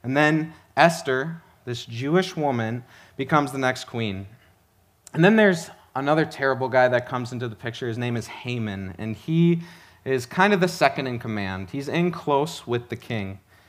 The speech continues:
And Haman hates Mordecai, and Mor-, Mordecai's the uncle of Esther. And Haman plots to kill not only Mordecai, but he wants to kill all of the Jews. Mordecai and Esther, through this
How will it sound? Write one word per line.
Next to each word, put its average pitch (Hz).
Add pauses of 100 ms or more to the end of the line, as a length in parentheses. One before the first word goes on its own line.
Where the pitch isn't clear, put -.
(160)
And 120
Haman 139 (160)
hates 165
Mordecai, 120 (260)
and 104
Mor-, 135
Mordecai's 180
the 143
uncle 113
of 104
Esther. 90 (640)
And 123
Haman 175
plots 165
to 156
kill 165 (400)
not 160
only 208
Mordecai, 147
but 127
he 147
wants 156
to 135
kill 143
all 139
of 127
the 131
Jews. 98 (600)
Mordecai 180
and 175
Esther, 165 (220)
through 156 (560)
this -